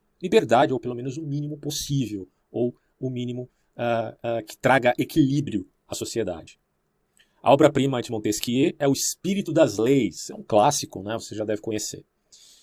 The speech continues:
Essa obra é de mil setecentos e quarenta e oito. E nela o autor aplica a análise empírica aos fatos sociais, justamente usando o método das ciências naturais. Então o que que Montesquieu faz?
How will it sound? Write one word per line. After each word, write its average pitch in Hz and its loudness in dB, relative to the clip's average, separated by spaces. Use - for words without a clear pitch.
Essa 98 0
obra 120 6
é - 0
de - -6
mil 120 -2
setecentos 113 -4
e 113 -6
quarenta 110 -4
e 107 -4
oito. 87 -6
E 196 2
nela 180 6
o 135 6
autor 139 2
aplica 135 0
a 131 0
análise 123 0
empírica 156 -4
aos - -2
fatos 151 -2
sociais, 127 -2
justamente 123 -2
usando 123 -2
o 151 2
método 131 -4
das 143 0
ciências 143 -4
naturais. 147 2
Então 117 -6
o - -4
que - -4
que - -8
Montesquieu 151 -2
faz? - -4